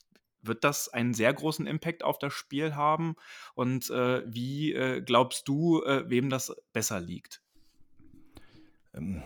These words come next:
Speaker 2: besser liegen ist schwer zu sagen. Ähm, generell ist es so, dass beide ja auf, mit demselben Wetter spielen. Das ist ja ganz gut so, dass nicht der eine im Trockenen und der andere im Nassen spielt oder,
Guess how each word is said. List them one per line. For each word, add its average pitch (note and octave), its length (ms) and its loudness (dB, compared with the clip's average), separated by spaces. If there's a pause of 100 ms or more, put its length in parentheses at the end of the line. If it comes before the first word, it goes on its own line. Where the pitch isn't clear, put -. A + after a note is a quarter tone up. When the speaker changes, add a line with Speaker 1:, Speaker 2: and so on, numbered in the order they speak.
(160)
Speaker 2:
besser F#2+ 260 0
liegen G#2+ 320 2
ist G#2+ 160 2
schwer G2+ 360 4
zu G2+ 140 -2
sagen. F2 560 0
Ähm, E2+ 340 -2 (500)
generell A2 420 6
ist G#2+ 160 4
es G2 100 0
so, A2+ 140 6
dass G#2 160 4
beide G2 300 4
ja G2 380 6 (400)
auf, F#2+ 140 0
mit G2 180 2
demselben F#2+ 380 6
Wetter E2 200 4
spielen. D#2 440 -4
Das F2 140 -6
ist F2+ 140 -2
ja F#2+ 80 6
ganz F2+ 200 2
gut B2 180 6
so, B2+ 120 6
dass G2+ 160 6
nicht G2 160 0
der B2 80 4
eine G2 180 2
im F2+ 80 0
Trockenen A2 300 0
und F#2+ 60 2
der F2 100 2
andere F#2+ 200 2
im F#2 60 2
Nassen G2+ 240 0
spielt C3 300 -2
oder, G2+ 240 4